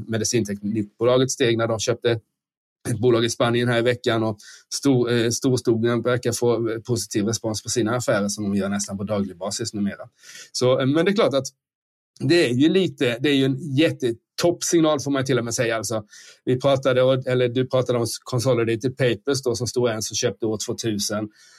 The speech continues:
Och vi ser, tittar man på ett diagram över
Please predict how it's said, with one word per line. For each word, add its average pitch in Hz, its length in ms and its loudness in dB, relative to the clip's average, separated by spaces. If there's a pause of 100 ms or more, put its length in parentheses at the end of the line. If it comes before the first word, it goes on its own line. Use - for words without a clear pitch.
(160)
Och 135 200 2
vi 139 80 4
ser, 131 360 4
tittar 135 300 0
man 127 160 0
på 131 100 4
ett 131 140 -2 (180)
diagram 120 580 2
över 113 360 0